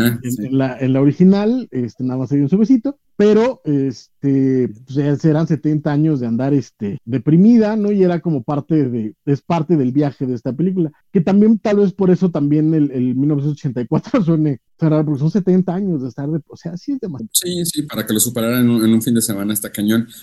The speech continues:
Speaker 1: Ahora, yo espero, oh, completamente que Gal Gadot sufra el fenómeno Hemsworth, que mientras vimos que Chris Hemsworth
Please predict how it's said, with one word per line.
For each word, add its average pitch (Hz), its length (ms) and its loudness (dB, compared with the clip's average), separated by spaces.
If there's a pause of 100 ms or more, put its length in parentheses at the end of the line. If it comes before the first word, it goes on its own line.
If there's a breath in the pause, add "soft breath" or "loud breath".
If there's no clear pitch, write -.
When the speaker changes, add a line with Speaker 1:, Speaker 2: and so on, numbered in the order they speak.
(100)
Speaker 1:
Ahora, 123 360 -6
yo 139 200 -2
espero, 131 440 -2
oh, 95 640 -8
completamente 110 800 -8
que 95 500 -8
Gal 110 160 -6
Gadot 110 300 -6
sufra 113 520 -6 (380 soft breath)
el 101 880 -2
fenómeno 110 460 -2
Hemsworth, 101 600 -6 (220)
que 107 360 -2
mientras 107 500 -4
vimos 127 300 -2
que 110 420 -4
Chris 123 220 -8
Hemsworth 120 380 -8